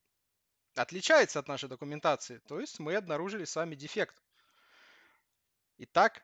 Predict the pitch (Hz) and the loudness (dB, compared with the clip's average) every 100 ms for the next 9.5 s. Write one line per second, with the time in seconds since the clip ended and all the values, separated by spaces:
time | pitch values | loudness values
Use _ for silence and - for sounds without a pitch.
0 | _ 143 151 - 180 147 - 131 123 135 | _ -6 -4 -2 -2 -2 -6 -8 -10 -12
1 | 139 131 120 - 135 175 160 175 185 175 | -10 -6 -6 -6 -2 -2 0 0 0 0
2 | 226 226 220 _ _ _ - 135 151 139 | -4 -4 -6 _ _ _ -12 -8 -6 -6
3 | 135 135 139 135 127 135 208 190 170 151 | -4 0 0 0 -2 2 2 2 -4 -6
4 | 139 123 - _ - 131 - 143 139 131 | -8 -10 -16 _ -12 -12 -8 -4 -4 -2
5 | 151 196 - - 127 117 - 143 - 127 | 0 0 -2 -10 -12 -12 -6 -6 -4 -6
6 | 135 147 139 127 127 - 127 123 139 143 | -2 0 0 -4 -10 -12 -12 -6 0 0
7 | - 123 - 143 - 135 131 - 120 - | -2 -8 -4 -4 -4 -8 -8 -10 -14 -8
8 | 135 113 123 165 240 - 127 - - 120 | -8 -8 -8 -10 -10 -12 -12 -14 -16 -14
9 | 123 131 135 147 | -12 -10 -8 -6